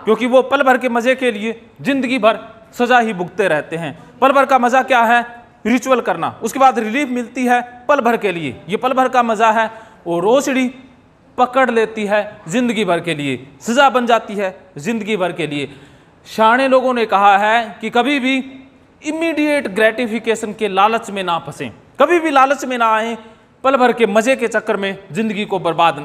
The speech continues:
मत करें। शाणा इंसान या समझदार इंसान वही होता है जो समझ लेता है कि ये मज़ा तो मुझे थोड़ी देर का मिलेगा, लेकिन सज़ा ज़िंदगी भर की मिल सकती है।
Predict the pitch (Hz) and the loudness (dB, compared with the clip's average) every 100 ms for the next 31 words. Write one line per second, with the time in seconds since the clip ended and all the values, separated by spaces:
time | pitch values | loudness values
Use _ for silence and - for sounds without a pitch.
0 | 139 165 165 147 131 131 - - _ - | -6 -6 -6 -8 -8 -12 -20 -20 _ -2
1 | 196 247 294 247 226 240 226 196 208 262 | 2 4 2 2 4 4 2 0 0 0
2 | 277 240 254 247 226 233 214 196 254 233 | -2 2 2 0 0 -2 0 -2 0 0
3 | 226 214 214 190 208 269 277 247 226 226 | 2 2 0 -2 -2 -2 -2 0 0 0
4 | 208 220 - - - _ 202 233 214 214 | 2 0 -2 -18 -20 _ -2 0 0 2
5 | 254 247 208 185 185 190 214 233 233 214 | 0 0 -4 -6 -4 -4 0 0 0 -2
6 | 196 208 190 185 185 190 233 240 254 226 | 0 0 2 0 -2 -4 -2 2 2 2
7 | - - 156 269 233 214 190 - 190 - | -10 -10 -4 -2 -2 -2 -2 -4 -10 -12
8 | - - 196 240 - 190 - 165 160 | -20 -10 0 0 2 -4 -4 -4 -2